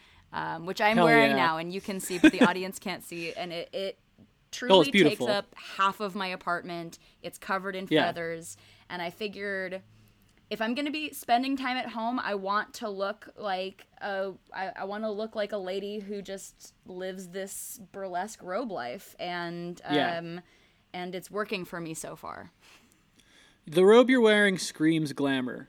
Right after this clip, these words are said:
Speaker 2: It looks like you are a blanket and a person at the same time, but also a fancy lady at a ball.
Speaker 1: Yeah, I have to, like,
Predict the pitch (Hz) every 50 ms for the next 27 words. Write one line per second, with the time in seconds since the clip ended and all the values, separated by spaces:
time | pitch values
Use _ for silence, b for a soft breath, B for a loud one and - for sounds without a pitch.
0 | _ _ 160 165 156 175 208 214 220 - - - 247 240 240 233 226 226 - -
1 | - 202 175 180 180 180 185 185 180 - - - - 165 165 170 180 202 196 170
2 | 151 - 151 143 135 135 135 131 - 143 135 131 - - _ 160 165 190 214 202
3 | 190 - - - 156 143 139 139 - - 139 131 135 139 - - 151 180 202 -
4 | - 220 208 - - 226 214 208 202 190 - - 160 151 151 160 180 202 220 226
5 | - 170 165 185 170 - - 180 202 202 - - 208 190 185 180 156 156 151 -
6 | - - 196 202 226 233 - - 214 196 170 160 151 151 143 143 143 135 135 143
7 | 143 135 123 120 - 139 135 135 151 190 247 349 339 b b b b b b b
8 | b 233 247 233 220 - - 233 254 269 269 269 - 330 302 302 285 277 247 -